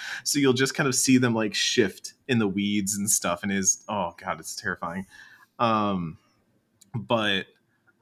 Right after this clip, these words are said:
H-Bomb kinda took a look at how all these different quests can end up pointing you to this one vault. Same thing for the, uh, the solar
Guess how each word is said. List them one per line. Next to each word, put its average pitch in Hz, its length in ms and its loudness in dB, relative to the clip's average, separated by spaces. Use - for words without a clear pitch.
H-Bomb 123 640 2
kinda 107 240 -2
took 120 220 -6
a 113 40 -2
look 104 220 -4
at 98 140 -2
how 90 600 -2
all 107 200 -2
these 113 280 0
different 101 440 -4
quests - 800 -2
can 120 180 -4
end 104 200 0
up 98 200 -8
pointing 101 400 -2
you 82 360 -8
to - 100 -10
this 92 220 -4
one 90 260 -6
vault. 78 380 -8
Same 120 320 -2
thing 120 240 0
for 107 200 -4
the, 95 280 -2
uh, 85 240 -2
the 80 140 -10
solar 92 720 -4